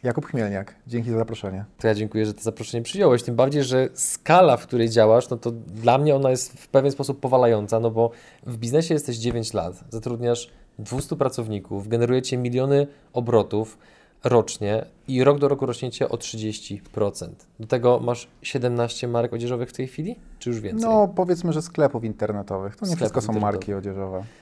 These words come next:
Speaker 1: To są różnego typu projekty e-commerce'owe, ale
Speaker 2: Mhm.
Speaker 1: też agencje influencer marketingowe, jakieś apki.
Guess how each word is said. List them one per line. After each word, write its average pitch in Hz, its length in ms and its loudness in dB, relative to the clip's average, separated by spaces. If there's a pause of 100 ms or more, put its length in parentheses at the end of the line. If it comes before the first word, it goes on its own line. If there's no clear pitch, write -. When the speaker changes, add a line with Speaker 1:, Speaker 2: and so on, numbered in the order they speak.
(420)
Speaker 1:
To - 80 0
są 185 160 4
różnego 170 340 4
typu 160 220 -4
projekty 131 420 -2
e-commerce'owe, 120 800 0 (400)
ale 110 200 2
Speaker 2:
Mhm. 113 100 -2
Speaker 1:
też 104 640 0 (160)
agencje 123 540 0
influencer 117 500 -4
marketingowe, 110 680 -2
jakieś 90 320 -8
apki. 113 720 0